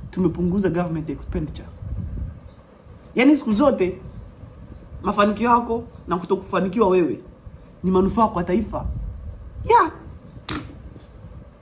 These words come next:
Ndio maana inabidi iwe ajenda yako binafsi kufanikiwa.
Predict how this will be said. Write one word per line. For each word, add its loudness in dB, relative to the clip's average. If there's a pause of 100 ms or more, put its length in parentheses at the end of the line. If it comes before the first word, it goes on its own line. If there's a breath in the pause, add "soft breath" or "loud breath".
(300 loud breath)
Ndio 4
maana 6 (560)
inabidi 6
iwe 6
ajenda 2
yako 2
binafsi 0
kufanikiwa. -4